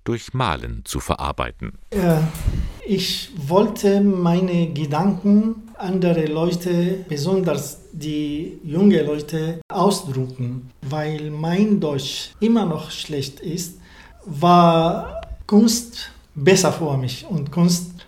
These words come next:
Speaker 2: malen, äh, hilft mir, meine Idee zu zeigen.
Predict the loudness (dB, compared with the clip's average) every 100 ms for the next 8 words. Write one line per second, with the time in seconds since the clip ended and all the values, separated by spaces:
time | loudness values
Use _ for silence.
0 | -6 0 2 2 2 -4 -10 -18 -20 -12
1 | -6 -2 2 2 2 -4 -2 0 -2 -4
2 | -10 -20 -20 -10 -4 0 0 0 0 0
3 | 0 -2 -4 -2 -4 -6 -8 -8 -2 2
4 | 2 2 -2 -6